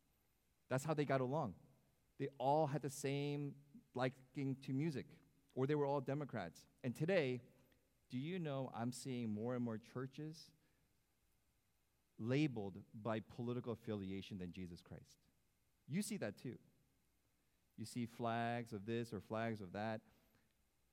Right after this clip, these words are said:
What this means is not they had things in common. It literally means, in a different version, everything they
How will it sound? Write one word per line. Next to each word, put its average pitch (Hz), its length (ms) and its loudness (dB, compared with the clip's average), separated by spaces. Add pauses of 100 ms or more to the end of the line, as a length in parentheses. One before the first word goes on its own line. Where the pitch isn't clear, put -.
(320)
What 196 220 6 (420)
this 190 300 6
means 160 340 0
is 143 160 -4
not 156 300 0
they 151 100 0
had 151 220 -2 (100)
things 165 220 0
in 123 160 0 (200)
common. 113 400 -4 (800)
It 123 100 0
literally 156 400 2
means, 127 320 2 (120)
in 123 160 2
a 110 80 0
different 131 320 0
version, 95 400 -2 (1300)
everything 175 400 4
they 147 180 0